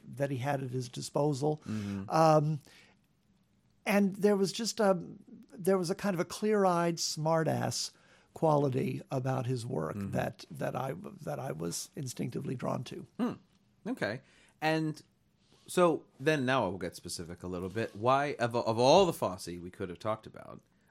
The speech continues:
Speaker 2: uh, why Sweet Charity? What did, what was Sweet Charity that makes you kind of
Speaker 1: Well, Sweet Charity may be my favorite Fosse show.
Speaker 2: Oh, really? Okay.
Speaker 1: Um, I mean, there are, it has a lot of competition among the other
Speaker 2: Sure.
Speaker 1: shows that he did, obviously.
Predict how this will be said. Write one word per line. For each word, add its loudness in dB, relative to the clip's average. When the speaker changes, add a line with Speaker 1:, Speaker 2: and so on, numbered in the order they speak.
Speaker 2:
uh, 0
why 0
Sweet -8
Charity? -10
What -8
did, -8
what -6
was -10
Sweet -12
Charity -10
that -16
makes -12
you -12
kind -10
of -16
Speaker 1:
Well, 4
Sweet 2
Charity 8
may 6
be 10
my 2
favorite 6
Fosse -4
show. -4
Speaker 2:
Oh, 4
really? 4
Okay. 4
Speaker 1:
Um, -4
I 4
mean, 6
there 12
are, 6
it 2
has 8
a 8
lot 12
of 6
competition 2
among 2
the 6
other 8
Speaker 2:
Sure. 8
Speaker 1:
shows 4
that -2
he 0
did, 0
obviously. 0